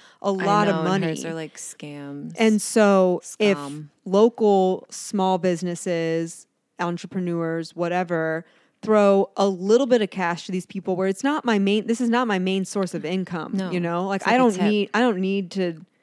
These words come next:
Speaker 1: do this po-, obviously, like, I'm doing this 'cause I love it. I love to, like, share what I love. I think people get value out of it. But you wanna, like, throw me a little cash, that's great. Like, that's a good marketing investment. You're gonna
Speaker 2: Yeah.
Speaker 1: get a good return on that little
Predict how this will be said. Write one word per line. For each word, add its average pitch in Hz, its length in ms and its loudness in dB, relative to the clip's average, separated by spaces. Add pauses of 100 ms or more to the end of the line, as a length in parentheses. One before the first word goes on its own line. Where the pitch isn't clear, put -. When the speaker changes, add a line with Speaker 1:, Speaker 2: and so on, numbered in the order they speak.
(280)
Speaker 1:
do 202 100 -2
this 170 180 -6
po-, 220 220 -2 (140)
obviously, 196 800 -2
like, 165 400 -6
I'm 190 160 0
doing 214 160 2
this 196 140 -2
'cause 190 120 -8
I 165 100 -2
love 170 220 0
it. 175 320 0
I 165 100 -2
love 160 260 -4
to, 180 100 -4
like, 165 180 -4
share 165 240 -4
what 165 120 -2
I 165 100 -2
love. 160 320 -4
I 156 80 -4
think 160 220 -12
people 160 240 -10
get 156 180 -8
value 160 340 -2
out 156 200 -4
of 147 100 -10
it. 156 260 -6 (560)
But 196 180 -6 (100)
you 196 180 -2
wanna, 214 300 2
like, 175 280 -4 (200)
throw 214 180 4
me 214 140 4
a 196 80 0
little 190 180 0
cash, 214 720 -4 (760)
that's 226 240 -6
great. 269 460 -2 (180)
Like, 196 160 -2
that's 226 200 0
a 262 60 -4
good 233 180 6
marketing 247 380 0
investment. 165 480 -6
You're 214 140 0
gonna 240 140 2
Speaker 2:
Yeah. 233 40 2
Speaker 1:
get 240 80 2
a 233 60 4
good 240 340 0
return 262 400 -2
on 190 120 -2
that 196 200 -2
little 202 300 0